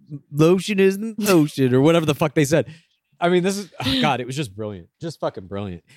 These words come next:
And again, they come in with confidence. And I don't think it's a coincidence that, again, it's these, these players, like, they've been through it once at least. So they're like, "Okay, how can we fucking really up our game?" Now, not a frame is wasted.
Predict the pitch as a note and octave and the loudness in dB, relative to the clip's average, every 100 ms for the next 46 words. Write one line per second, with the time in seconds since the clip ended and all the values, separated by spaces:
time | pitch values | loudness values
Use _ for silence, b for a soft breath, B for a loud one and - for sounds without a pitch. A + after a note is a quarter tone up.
0 | b D#3+ D#3 G#3 D3 C#3 E3+ F#3+ F#3+ E3 | b -4 -2 0 0 -2 -2 -2 -2 -4
1 | - E3 E3 C3 E2+ - - A#2+ A#2+ A2+ | -4 -4 -2 -4 -8 -10 -6 -2 -2 -4
2 | _ _ _ C3 F3 - G#3+ F3+ D3 - | _ _ _ 0 0 2 0 0 -4 -8
3 | - C3 A#2+ A2+ - E3+ D#3+ A#2+ F2+ - | -6 0 0 0 -2 -4 -2 -6 -6 -10
4 | _ _ _ _ _ _ - A#2+ C3 F3 | _ _ _ _ _ _ -2 0 2 2
5 | C#3+ - B2+ A2+ - A#2 G2+ - E3 C3+ | 0 -2 -6 -8 -8 -8 -4 2 2 4
6 | B2 - C#3+ D3 C3+ - F3+ A#3+ A2+ G#2+ | 2 2 2 0 -2 0 2 4 2 -4
7 | F2+ F#2 E2 F2 D2+ - - B2 B2+ B2+ | -4 -8 -8 -8 -8 -12 -4 0 4 2
8 | G#2+ A#2 A#2 G#2 G#2+ A#2+ C#3+ C#3 B2+ C3+ | 2 0 0 -2 -2 -2 -4 -4 -4 -4
9 | B2+ A#2 G#2+ G#2+ G2 F#2+ G#2 F2 C3+ F2 | -6 -6 -4 -4 -4 -6 -6 -2 -2 -2
10 | - _ _ _ - B2+ D#3+ F3+ E3+ E3 | -8 _ _ _ -8 -4 0 0 2 0
11 | - - C#3 B2 G#2+ A2 G#2+ - C#2+ | 0 0 0 0 -2 0 0 -2 -12